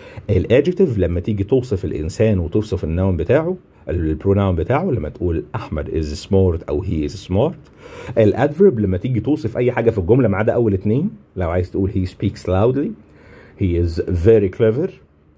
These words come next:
he speaks very loudly، كل دول عباره عن adverb. البروبوزيشن حل-، حروف الجر زي in و at و on و by.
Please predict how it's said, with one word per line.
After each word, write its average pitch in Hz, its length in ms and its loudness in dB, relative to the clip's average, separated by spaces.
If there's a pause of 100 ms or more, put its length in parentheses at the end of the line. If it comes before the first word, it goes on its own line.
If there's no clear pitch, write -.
(180)
he 95 100 -4
speaks 95 380 -4 (200)
very 101 320 6
loudly، 117 580 -2
كل 87 180 0
دول 87 120 -4
عباره 78 300 -6
عن 76 120 -12
adverb. 117 320 -4 (460)
البروبوزيشن 104 560 2
حل-، - 240 -6
حروف - 220 0
الجر 131 320 -2
زي 87 300 0
in 110 140 2
و 90 140 2
at 101 280 -2
و 92 200 -2
on 87 40 -2
و 80 100 -2
by. 156 220 0